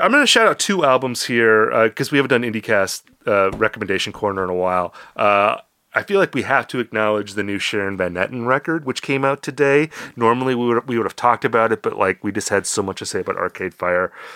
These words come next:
So I just wanna make sure that I, I shout out the album. It's called We've Been Going About This All Wrong. And Sharon did a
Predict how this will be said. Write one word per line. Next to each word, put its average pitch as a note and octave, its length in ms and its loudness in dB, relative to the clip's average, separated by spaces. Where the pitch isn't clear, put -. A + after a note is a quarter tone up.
So A2 180 0
I G2+ 60 2
just - 160 -8
wanna G#2 140 0
make G2+ 140 -4
sure G#2 240 2
that G2 160 0
I, G2 200 0
I - 60 -2
shout A#2 260 2
out G#2 100 -2
the A2 120 4
album. G#2+ 180 2
It's - 120 -8
called G2 240 2
We've G#2+ 80 -4
Been G#2 140 -6
Going G#2+ 500 -2
About G#2+ 400 -2
This A#2 220 -2
All G#2+ 280 4
Wrong. A2+ 460 2
And C3 220 -2
Sharon D#3 600 0
did B2+ 200 -2
a A2 80 -2